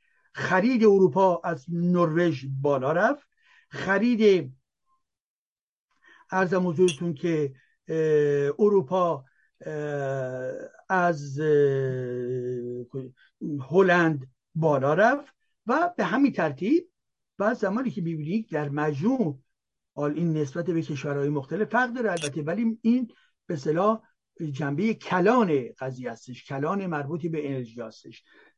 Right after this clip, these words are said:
و این جالبه، بسیار، بسیار جالبه. بنابراین این، اه، خط به ما نشان می‌دهد که چگونه گازهای روس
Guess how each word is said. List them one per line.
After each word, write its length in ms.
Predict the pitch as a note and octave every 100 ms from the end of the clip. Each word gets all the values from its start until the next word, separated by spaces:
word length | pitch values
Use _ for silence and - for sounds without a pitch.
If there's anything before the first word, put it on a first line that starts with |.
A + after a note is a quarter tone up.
| -
و 40 |
این 320 | A3 F#4+ F#4+
جالبه، 520 | A#3+ D4 B3+ C4 C#4+ A3
بسیار، 560 | F#3+ B3+ - D4+ D#4
بسیار 400 | D4+ A#3+ A#3 G#3+
جالبه. 380 | F#3 F3+ G#3+ D#4+
بنابراین 480 | B3+ F#3+ F#3+ F#3 A3
این، 360 | B3+ G#3+ E3+ - _ _ _ _ _ _ _
اه، 260 | E3 D#3 D3
خط 420 | - F3 C4 - _ _ -
به 100 | E3+
ما 160 | F#3
نشان 420 | G3 E3+ C3+ A3 D#4
می‌دهد 420 | D4+ A#3 G#3 -
که 160 | A3+
چگونه 640 | A3+ - F#3 D#3+ F3+ G3 F#3+
گازهای 760 | D#3 E3 D#3 D3+ F3+ D#3+ D#3
روس 500 | D3+ D3 A3 D4+ -